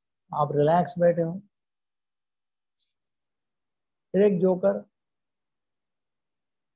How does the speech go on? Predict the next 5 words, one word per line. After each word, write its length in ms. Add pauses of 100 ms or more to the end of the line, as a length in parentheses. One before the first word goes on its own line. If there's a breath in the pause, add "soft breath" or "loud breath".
(360)
राइट 300
side, 200 (680)
दाहिने 240
बाजू 300
से 140